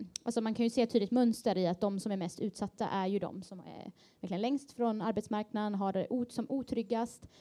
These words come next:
Och det är främst unga, om vi tittar på hur det ser ut på arbetsmarknaden idag. Det handlar om bemanningsanställningar, kortare kontrakt, många är inte med i facket.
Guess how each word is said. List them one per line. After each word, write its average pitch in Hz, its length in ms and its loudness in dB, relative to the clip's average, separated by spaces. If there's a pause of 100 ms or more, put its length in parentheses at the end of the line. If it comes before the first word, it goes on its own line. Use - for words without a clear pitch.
(120)
Och 285 120 4
det 233 120 8
är 190 60 4
främst 185 340 -2
unga, 233 400 4
om 220 80 0
vi 226 60 0
tittar - 200 -4
på 196 180 -2
hur 180 340 0
det 202 80 -2
ser 220 120 -2
ut - 160 0
på - 60 -4
arbetsmarknaden 175 560 -8
idag. 262 360 4
Det 190 60 0
handlar 202 220 0
om 190 60 -2
bemanningsanställningar, 208 1200 -2 (280)
kortare - 380 -2
kontrakt, - 760 -4
många 202 340 2
är 185 60 -6
inte 180 200 -8
med 175 160 -4
i 165 40 -6
facket. - 720 -6